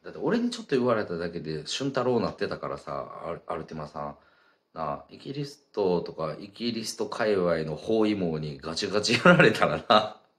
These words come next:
<laughs> アルティマもイギリストリストが洗脳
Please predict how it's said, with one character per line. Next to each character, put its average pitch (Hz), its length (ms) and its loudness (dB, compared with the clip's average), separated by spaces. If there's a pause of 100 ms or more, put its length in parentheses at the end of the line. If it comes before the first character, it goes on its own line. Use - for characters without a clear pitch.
(1000)
<laughs> - 1600 0
ア - 100 2
ル 233 160 4
テ 240 100 -2
ィ 220 40 2
マ 214 140 4
も - 260 0
イ - 80 -8
ギ 180 120 -2
リ 180 120 -2
ス 160 40 -8
ト 165 80 -6
リ 165 80 -4
ス 151 80 -6
ト 82 80 -4
が 92 80 -6
洗 139 280 -4
脳 131 420 -2